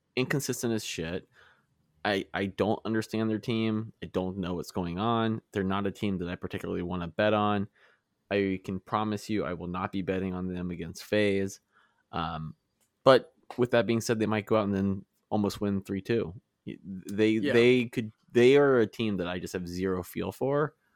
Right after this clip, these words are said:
Speaker 1: um, other than the one time I just destroyed it on the, uh, Dallas Empire versus Rocker.
Speaker 2: I mean, I think, I think that sums it up pretty well. They're, like, well coached. They have all the resources to be a good team.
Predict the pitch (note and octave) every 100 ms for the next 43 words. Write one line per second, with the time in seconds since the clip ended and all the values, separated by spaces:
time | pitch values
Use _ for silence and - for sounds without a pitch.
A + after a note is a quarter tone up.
0 | _ _ _ F#2+ G2 F2+ F2+ F2+ - _
1 | _ _ _ A2+ A2+ F#2+ G2 F2+ F#2 F#2
2 | F2+ E2+ E2 E2 - C#2 E2 A#1+ G1+ A#1+
3 | A#1+ E2+ G1+ G1+ A2 - _ _ _ _
4 | E2+ - - - A#1 D#2+ - - - -
5 | - - - _ _ _ _ _ _ _
6 | _ _ _ _ _ _ _ _ _ _
7 | _ _ _ _ - D#3+ B2+ B2 - D3
8 | C#3 C3+ C#3+ D3 B2 A#2 - A#2+ A#2 A2+
9 | - A#2+ A#2 A#2 B2 D3 F#3+ B2+ D#3 E3+
10 | C3+ C3+ - C3 C3 B2 D3+ B2+ C3 B2+
11 | B2+ A#2 A2+ B2 B2 A#2 A#2 G2 A#2+ A2+
12 | A#2